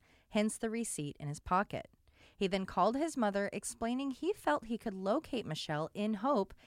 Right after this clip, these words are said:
and that's where he was going. He had decided on Hope because he had found the Hope note in the house on the living room floor.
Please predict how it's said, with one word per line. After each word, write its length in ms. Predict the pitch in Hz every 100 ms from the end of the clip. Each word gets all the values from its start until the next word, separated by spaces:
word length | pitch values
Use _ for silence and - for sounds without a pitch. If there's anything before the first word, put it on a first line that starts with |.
| -
and 180 | 180 185
that's 240 | 196 254 -
where 80 | 185
he 140 | 156
was 180 | 147 147
going. 460 | 220 262 220 - - _ _ _ _ - -
He 120 | -
had 100 | 262
decided 500 | 254 254 294 339 427
on 180 | 339 240
Hope 280 | 202 220 214
because 340 | 262 - 247
he 120 | - 247
had 120 | 220
found 360 | - 220 262
the 160 | 294 277
Hope 340 | - 285 -
note 240 | 214 180 185
in 160 | 175 165
the 60 |
house 480 | 165 262 240 175 - - -
on 140 | 196
the 80 | 208
living 340 | 196 220 262
room 160 | 262 220
floor. 600 | 202 - 247 233 131 -